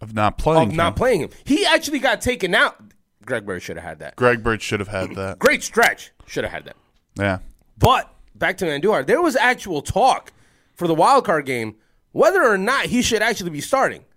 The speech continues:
Speaker 2: They actually took him out, out of that game. They put a Danny Echeverria in there.
Speaker 1: Now
Speaker 2: who's
Speaker 1: a Met.
Speaker 2: Now a Met, who subsequently made
Speaker 1: <laughs>
Speaker 2: a, a fantastic grab at third base.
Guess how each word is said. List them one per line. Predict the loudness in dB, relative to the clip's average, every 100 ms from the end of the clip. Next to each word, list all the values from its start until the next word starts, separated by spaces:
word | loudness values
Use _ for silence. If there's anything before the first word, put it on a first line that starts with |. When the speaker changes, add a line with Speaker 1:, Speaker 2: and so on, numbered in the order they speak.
| _ _ _ _ _ _
Speaker 2:
They | -2 2 4
actually | 4 2 0
took | 0 0 0
him | 2
out, | 2 2 -2 _ _ _ _ _ _ -2
out | 0
of | 0
that | -2 0
game. | 0 0 0
They | -2
put | 2 0
a | 2
Danny | 0 0 0 0
Echeverria | 0 -2 0 0 2 2 2
in | 0
there. | -2 -4 -6 _ -20 -20 _ 0
Speaker 1:
Now | 4 6 6
Speaker 2:
who's |
Speaker 1:
a | 4
Met. | 4 4 0 _
Speaker 2:
Now | -4 -2
a | 0
Met, | 0
who | 0 2
subsequently | 2 2 2 2 2
made | 0 0
Speaker 1:
<laughs> |
Speaker 2:
a, | -2 -6 -8 -8 -10 -6
a | -4
fantastic | -4 -4 -4 -2 -2 2 0 0 -6
grab | -6 0 0 0
at | -2 -2
third | -4 -2
base. | -2 -4 -4 -12